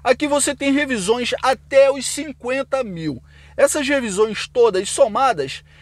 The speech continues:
têm um valor total de dezesseis mil e quarenta e dois reais. Beleza? Já o seguro, uma cotação média feita lá em São Paulo,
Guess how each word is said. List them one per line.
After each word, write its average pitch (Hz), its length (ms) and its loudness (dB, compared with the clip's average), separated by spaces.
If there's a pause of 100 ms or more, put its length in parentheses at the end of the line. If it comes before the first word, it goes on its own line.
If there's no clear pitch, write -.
(140)
têm 269 100 -6
um 302 80 -2
valor 240 300 4
total 220 380 0
de 190 120 -8
dezesseis 294 920 -4
mil 262 380 -2 (200)
e 285 160 -4
quarenta 262 720 2
e 233 80 -4
dois 175 360 -4
reais. 185 760 -4 (560)
Beleza? 277 600 4 (360)
Já 320 200 4
o 339 60 0
seguro, 269 580 -6 (200)
uma 277 200 4
cotação 277 520 -4
média 233 520 0
feita 285 540 -4
lá 175 260 2
em 302 100 -10
São 294 320 0
Paulo, 233 460 0